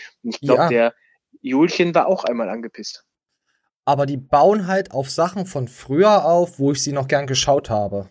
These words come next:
Speaker 2: wo sie sich jetzt noch nicht so werbetechnisch so krass verändert haben.
Speaker 1: Ja,
Speaker 2: Das
Speaker 1: ja.
Speaker 2: ist halt das. Pass auf, das beste Beispiel ist werbetechnisch. Äh, Moment. Hier zum Beispiel, seht ihr das? Äh, hier hinten steht nochmal, also nochmal der Gallicus Booster, Galenicus Booster, Inhaltsstoffe einundzwanzig, bla, und Pulver war klumpt,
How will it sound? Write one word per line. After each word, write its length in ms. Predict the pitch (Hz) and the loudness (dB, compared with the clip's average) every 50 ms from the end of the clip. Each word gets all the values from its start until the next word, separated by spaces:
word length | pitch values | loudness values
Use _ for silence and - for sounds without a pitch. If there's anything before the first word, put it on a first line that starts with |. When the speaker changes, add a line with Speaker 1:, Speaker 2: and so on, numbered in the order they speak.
| _ _ | _ _
Speaker 2:
wo 200 | - 104 110 123 117 | -8 -2 0 0 0
sie 100 | 117 120 | 0 -2
sich 300 | 110 120 127 123 - - | -4 -4 -6 -4 -2 -2
jetzt 240 | 113 117 - - | 0 0 0 0
noch 80 | 135 127 | -2 0
nicht 160 | 127 135 135 | 0 0 0
so 160 | - 135 120 | 0 0 4
werbetechnisch 600 | 110 127 131 135 127 127 - 135 131 131 123 117 | 4 4 4 4 2 -2 -2 -2 -4 -4 -4 -6
so 120 | - - 113 | -8 -8 -6
krass 240 | - - 127 131 - | -4 -4 -4 -4 -2
verändert 440 | - 120 92 110 135 127 113 - | -2 -2 -2 -2 -2 -4 -4 -4
haben. 360 | - 101 95 95 95 95 - _ _ _ _ _ _ _ _ _ _ _ _ _ _ - | -6 -8 -8 -8 -10 -14 -16 _ _ _ _ _ _ _ _ _ _ _ _ _ _ 0
Speaker 1:
Ja, 80 | 120 113 | 2 4
Speaker 2:
Das 100 | 127 123 | 4 2
Speaker 1:
ja. 60 | 120 | 0
Speaker 2:
ist 120 | 113 - - | -2 -8 -8
halt 160 | 101 92 - | -10 -10 -10
das. 180 | 101 101 - - - - - - | -10 -10 -10 -12 -14 -18 -12 -4
Pass 160 | - 135 131 | 0 2 6
auf, 240 | 175 185 180 170 - | 6 6 6 4 2
das 160 | 131 123 - | -4 -6 -2
beste 260 | - 156 160 - - 160 | 0 0 0 0 0 2
Beispiel 340 | 151 147 151 - - 151 139 | 2 2 2 2 -2 -2 -2
ist 140 | 135 135 127 | -2 0 2
werbetechnisch. 720 | 139 147 143 143 127 120 117 107 104 110 104 95 - - _ | 2 2 2 0 -2 -4 -6 -6 -6 -10 -14 -14 -16 -16 _
Äh, 300 | 113 113 110 113 113 113 | -12 -10 -10 -10 -10 -10
Moment. 920 | 113 110 107 107 107 107 107 110 117 120 120 123 123 120 123 127 131 _ _ _ _ _ _ _ _ _ _ _ _ _ _ _ _ _ _ _ _ _ _ _ _ _ - | -10 -10 -10 -10 -12 -12 -10 -8 -8 -6 -6 -6 -8 -8 -10 -12 -14 _ _ _ _ _ _ _ _ _ _ _ _ _ _ _ _ _ _ _ _ _ _ _ _ _ -2
Hier 140 | 131 127 | 0 0
zum 320 | 131 - 135 123 117 110 - | 0 -2 -4 -4 -4 -4 -2
Beispiel, 520 | - 120 123 123 127 131 - - 127 123 117 | 0 2 2 2 0 -4 -6 -8 -6 -6 -4
seht 160 | 127 135 139 | -4 -6 -6
ihr 80 | 147 | -4
das? 300 | 135 131 135 135 135 - | -4 -4 -4 -4 -6 -8
Äh, 280 | - - 117 120 120 117 | -8 -6 -4 -4 -4 -4
hier 160 | 104 - 135 | -2 0 0
hinten 260 | 135 151 151 - 151 | 0 0 -2 -6 -8
steht 280 | 135 135 - 147 135 135 | -8 -4 -2 -2 -2 -2
nochmal, 340 | 143 135 135 135 131 131 131 | -2 -2 0 0 0 0 -2
also 180 | - 123 120 135 | -2 -2 0 0
nochmal 260 | 135 135 151 160 160 | 0 0 0 0 2
der 100 | 147 135 | 2 2
Gallicus 500 | 131 - 139 151 175 175 170 180 180 180 | 4 4 2 2 2 0 0 -2 -4 -4
Booster, 380 | - - 190 185 185 - 196 190 | -2 -2 -2 0 2 2 2 2
Galenicus 540 | 185 165 127 131 151 170 175 - - 151 135 | 2 2 0 2 2 0 -2 -4 -6 -8 -8
Booster, 380 | - - 165 160 - - 135 | -8 -8 -8 -4 -2 -2 -2
Inhaltsstoffe 500 | 131 147 156 151 139 - - 151 135 135 | 0 0 0 0 0 0 0 -2 0 0
einundzwanzig, 800 | 135 - - 120 131 131 131 127 - 127 123 120 117 113 95 - | -2 -4 -4 -4 -2 -2 -2 -2 -2 -2 -2 -2 -4 -8 -10 -4
bla, 480 | - 127 127 127 123 120 120 117 117 113 | 0 2 4 4 6 6 4 4 2 0
und 280 | - - 110 107 - _ | -2 -6 -10 -14 -4 _
Pulver 340 | - 175 165 135 139 117 | 2 2 2 2 0 -2
war 140 | 120 120 117 | -2 -2 -2
klumpt, 280 | - - 160 160 151 | -2 -4 -4 -4 -6